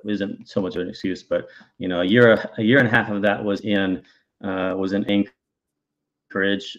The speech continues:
And anybody that's moved, it takes about three years to really begin connecting into a community and really feeling like you're,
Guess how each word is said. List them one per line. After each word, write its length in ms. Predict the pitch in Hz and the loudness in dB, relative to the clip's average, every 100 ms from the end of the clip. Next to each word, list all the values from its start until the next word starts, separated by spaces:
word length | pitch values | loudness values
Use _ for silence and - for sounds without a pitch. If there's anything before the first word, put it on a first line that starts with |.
| _ | _
And 480 | 101 98 95 95 - _ _ _ | -4 -2 -2 -4 -8 _ _ _
anybody 300 | 110 110 113 | 0 4 6
that's 180 | 107 107 | 4 2
moved, 240 | 110 104 | 0 0
it 60 | 101 | -2
takes 180 | 107 101 | -4 -2
about 280 | 98 101 - | -2 -4 -2
three 200 | 104 101 | 0 0
years 320 | 98 98 98 | 0 -2 -6
to 100 | 92 | -8
really 340 | 90 98 98 | -6 -4 -4
begin 460 | 90 92 95 95 90 | -4 -4 -4 -4 -4
connecting 380 | - 92 92 92 | -6 -6 -4 -6
into 240 | - 95 | -4 -4
a 60 | 90 | -4
community 720 | 95 92 92 92 92 92 - _ _ - | -4 -2 -2 -2 -2 -4 -6 _ _ -8
and 200 | 87 90 | -4 0
really 220 | 92 92 | 0 0
feeling 400 | - 98 98 95 | 2 4 6 4
like 220 | 92 - | 0 -2
you're, 180 | 95 | -4